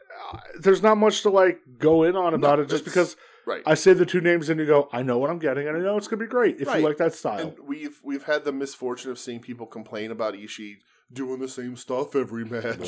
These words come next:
Speaker 1: Oh, my
Speaker 2: uh, which is
Speaker 1: idiots.
Speaker 2: insanity.
Speaker 1: Idiots.
Speaker 2: Uh,
Speaker 1: <laughs> Savages,
Speaker 2: but
Speaker 1: idiots.
Speaker 2: <laughs> Ishii, uh, somehow is straight up in the air for a gotch pile driver in this match and gets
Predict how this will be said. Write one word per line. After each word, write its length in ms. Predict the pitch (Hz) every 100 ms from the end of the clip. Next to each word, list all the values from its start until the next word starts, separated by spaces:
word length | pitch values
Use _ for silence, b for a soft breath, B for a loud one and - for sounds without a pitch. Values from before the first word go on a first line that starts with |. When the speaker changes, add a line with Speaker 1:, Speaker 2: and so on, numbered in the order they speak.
| 85
Speaker 1:
Oh, 200 | 82 78
my 160 | 73 76 -
Speaker 2:
uh, 200 | 120 113
which 180 | 117 107
is 140 | 110
Speaker 1:
idiots. 200 | - 131
Speaker 2:
insanity. 880 | 107 - - 143 127 117 104 101 98
Speaker 1:
Idiots. 460 | - 226 233 185 -
Speaker 2:
Uh, 460 | 131 117 113 104 98
Speaker 1:
<laughs> 40 |
Savages, 640 | 175 - 233 214 202 175 143
Speaker 2:
but 80 | 175
Speaker 1:
idiots. 680 | 165 143 - - 143 -
Speaker 2:
<laughs> 800 | 165 - - - - - - 165 - b b -
Ishii, 540 | 170 190 220 196 180 -
uh, 260 | 143 139 127 - _
somehow 600 | - - 151 165 170 143 _ _ -
is 200 | 131 120
straight 540 | - - 123 156 202
up 140 | 190
in 120 | 156 143
the 200 | 135 95
air 360 | 110 123 135
for 240 | 143 - 120
a 120 | 107
gotch 360 | 104 98 110 -
pile 240 | 113 113
driver 260 | 123 123 127
in 60 |
this 140 | 127 131
match 220 | 135 131
and 140 | 104
gets 200 | 110 107